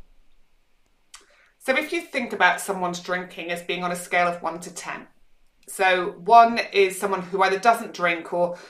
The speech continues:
maybe they have a glass of champagne at a wedding to toast the, um, toast the bride and groom. And other than that, alcohol just doesn't feature.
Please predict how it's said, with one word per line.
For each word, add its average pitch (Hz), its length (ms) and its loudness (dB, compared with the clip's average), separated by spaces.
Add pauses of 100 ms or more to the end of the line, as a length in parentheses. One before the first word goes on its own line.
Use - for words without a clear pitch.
(260)
maybe 202 240 2
they 254 80 4
have 226 160 0
a 202 40 2
glass 185 280 0
of 185 60 -8
champagne 175 500 -6
at - 120 -2
a - 40 -12
wedding 156 360 -4
to 175 120 -16
toast 175 320 0
the, - 400 -10
um, - 80 -12
toast 208 240 0
the 202 80 -6
bride 175 200 2
and 156 100 -8
groom. 147 400 -6
And 170 100 -4
other 175 140 -2
than 175 160 -6
that, 160 200 4 (240)
alcohol 175 440 2
just - 160 -14
doesn't 160 240 -12
feature. - 440 -14